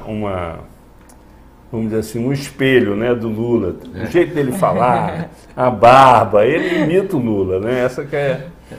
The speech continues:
Speaker 2: É o cara
Speaker 1: É,
Speaker 2: do pessoal
Speaker 1: é,
Speaker 2: mais parecido
Speaker 1: é,
Speaker 2: com o Lula.
Speaker 1: é o cara,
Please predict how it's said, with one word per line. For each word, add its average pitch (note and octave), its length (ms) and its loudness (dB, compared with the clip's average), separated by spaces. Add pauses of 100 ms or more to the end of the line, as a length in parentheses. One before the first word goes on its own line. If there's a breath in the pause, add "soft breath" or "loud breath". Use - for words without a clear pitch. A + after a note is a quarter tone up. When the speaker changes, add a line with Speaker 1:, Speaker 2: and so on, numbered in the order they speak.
Speaker 2:
É A#2+ 80 -6
o - 20 -4
cara C#3 260 -4
Speaker 1:
É, A2 120 0
Speaker 2:
do C3 80 0
pessoal B2 280 0
Speaker 1:
é, A#2+ 60 -2
Speaker 2:
mais C#3+ 140 -2
parecido C3 440 -2
Speaker 1:
é, C3+ 140 8
Speaker 2:
com B2 60 8
o A2+ 80 4
Lula. - 120 0
Speaker 1:
é F#3+ 160 4
o B3 180 6
cara, F3+ 440 6